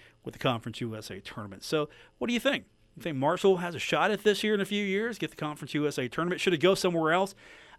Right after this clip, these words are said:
I know location's hard in Conference U S A. It really is. Location's hard. Location's hard in a lot of these conferences, but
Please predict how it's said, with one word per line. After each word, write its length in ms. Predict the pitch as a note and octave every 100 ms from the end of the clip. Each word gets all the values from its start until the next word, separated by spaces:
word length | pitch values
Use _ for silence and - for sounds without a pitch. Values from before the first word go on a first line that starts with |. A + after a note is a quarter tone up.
| -
I 60 | F#3
know 240 | A3+ G#3+
location's 640 | F3+ A3+ A#3 B3 C4 B3 G3+
hard 360 | - F#3+ G#3 F3+
in 120 | C3+
Conference 440 | C#3 A#2+ A#2 -
U 160 | A#2+ A2
S 120 | -
A. 60 | B2
It 120 | D3
really 400 | G3+ A#3 D3 D#3+
is. 320 | A2+ E2 - _ _ _ _ _ _ _ _ -
Location's 540 | G3+ A3+ A3+ - E3+
hard. 160 | C#3+ B2
Location's 560 | A3+ A#3 C#4+ C4 G#3
hard 260 | G3 G3 F3+
in 80 | C#3+
a 80 |
lot 240 | B2+ D3+ D3
of 60 |
these 180 | A#2+ A2+
conferences, 560 | - A2+ F#2+ F#2 F#2+ -
but 280 | D#3 D#3